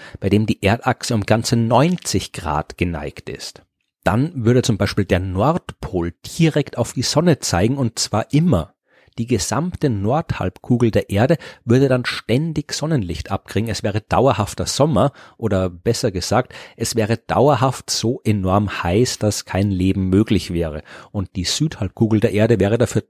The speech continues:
dauerhaft im Dunkeln und lebensfeindlich kalt. Es ist also durchaus gut für uns, dass die Erdachse nicht so stark geneigt ist, sondern nur um ungefähr dreiundzwanzigeinhalb Grad. Ganz besonders gut ist es aber,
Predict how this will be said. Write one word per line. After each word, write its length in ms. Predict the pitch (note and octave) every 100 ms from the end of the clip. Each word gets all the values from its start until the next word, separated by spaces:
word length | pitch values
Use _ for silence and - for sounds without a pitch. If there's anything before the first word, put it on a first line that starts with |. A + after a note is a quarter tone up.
| _
dauerhaft 600 | - A2 A#2 A#2+ - -
im 180 | G#2+ F#2+
Dunkeln 500 | G#2+ B2 C3 C#3+ C#3+ - - -
und 220 | G#2+ -
lebensfeindlich 920 | F#2 G2+ A2 - - E2 F2+ F2 -
kalt. 540 | - E2 D2+ - - _ _ _ _ _
Es 220 | G#2+ -
ist 100 | E3
also 160 | D#3+ C#3 -
durchaus 440 | D#3+ G3 G3 E3 -
gut 220 | G3+ G3+
für 140 | -
uns, 360 | F2 B2 F3 - - - -
dass 280 | B2 - -
die 200 | - A#2
Erdachse 400 | B2 C#3 - C3+
nicht 420 | A#2 F3 - -
so 160 | - G#2
stark 380 | - F2 D#2+
geneigt 540 | - F#2 D2+ D#2 - -
ist, 240 | - - - -
sondern 360 | - A#2 G#2+ G2+
nur 240 | A2 C3
um 280 | A2 G#2 G2
ungefähr 400 | - G#2+ A2+ G#2+
dreiundzwanzigeinhalb 1400 | - F2+ F#2+ A#2+ - - G#2+ - - G2 - A2+ C#3+ -
Grad. 420 | - C#2 C2 - _ _ - -
Ganz 320 | - G2 G2 -
besonders 680 | F2 - A#2 G3 A#2+ -
gut 240 | - G#2 -
ist 140 | A2+
es 140 | B2+ -
aber, 260 | A2+ D#3